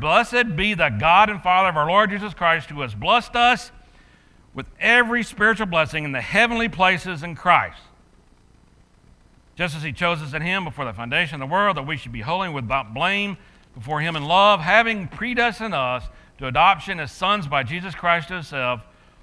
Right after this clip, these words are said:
according to the good pleasure of his will, to the praise of the glorious grace by which he made us accepted in the beloved. In him we have redemption through his blood, the forgiveness of sin,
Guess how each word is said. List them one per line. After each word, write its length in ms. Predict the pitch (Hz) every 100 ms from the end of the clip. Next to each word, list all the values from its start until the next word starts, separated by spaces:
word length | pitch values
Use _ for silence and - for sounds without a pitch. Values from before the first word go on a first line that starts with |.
| -
according 360 | 175 220 233 180
to 140 | 165
the 120 | 139
good 260 | 131 202 175
pleasure 320 | 196 185 214
of 80 | 190
his 80 | 151
will, 220 | 143 135
to 100 | 123
the 80 | 123
praise 420 | - 175 220 180
of 80 | 151
the 60 |
glorious 360 | 147 180 202 160
grace 360 | 151 135 131 - - _ _
by 80 | 127
which 240 | 160 160
he 80 | 160
made 260 | 156 180 185
us 140 | 170
accepted 580 | 143 - 170 - 175 139 _ _ -
in 120 | 160
the 80 | 156
beloved. 400 | 156 147 101 76 - _ _ _ -
In 100 | 123
him 300 | 147 214 220
we 100 | 175
have 100 | 156
redemption 400 | 135 180 180 185
through 120 | 147
his 140 | 131 113
blood, 300 | 196 226 185
the 80 |
forgiveness 360 | 110 107 104 87
of 120 | 104
sin, 380 | - 220 220